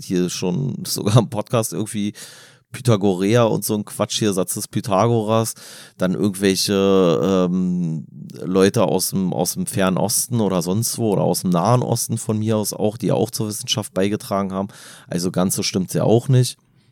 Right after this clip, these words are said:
Auf jeden Fall sagt man halt, um da ein Gleichgewicht wiederherzustellen,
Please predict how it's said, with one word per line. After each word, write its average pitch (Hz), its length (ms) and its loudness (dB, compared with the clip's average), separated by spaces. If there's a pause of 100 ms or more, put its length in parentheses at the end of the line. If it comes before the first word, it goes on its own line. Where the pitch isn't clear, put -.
(140)
Auf - 200 2
jeden 113 160 6
Fall 117 180 6
sagt 104 260 0
man 101 140 -2
halt, 101 220 -2
um 101 160 -2
da 104 160 4
ein 131 140 2
Gleichgewicht 104 580 -2
wiederherzustellen, 123 1000 0